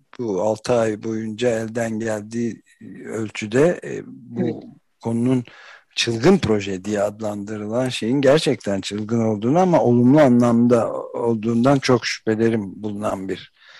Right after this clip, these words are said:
Speaker 2: Evet.
Speaker 1: çılgınlıktan bahsediyoruz ve bir sürü gizlenen, bilinmeyen, anlaşılamayan, açıklanmayan şey var, değil mi?
Speaker 2: Evet. Giz-, gizlerle ve sırlarla dolu,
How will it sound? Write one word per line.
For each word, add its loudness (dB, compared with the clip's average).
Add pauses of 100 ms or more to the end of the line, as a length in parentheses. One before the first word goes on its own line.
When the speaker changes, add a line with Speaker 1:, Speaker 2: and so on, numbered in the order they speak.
(260)
Speaker 2:
Evet. 6
Speaker 1:
çılgınlıktan -8
bahsediyoruz -4
ve 4
bir 2
sürü 2
gizlenen, 2
bilinmeyen, 2 (480)
anlaşılamayan, -2
açıklanmayan 0
şey 2
var, -10 (100)
değil -6
mi? 2
Speaker 2:
Evet. 2 (520)
Giz-, 2
gizlerle 6
ve 4
sırlarla 2
dolu, 0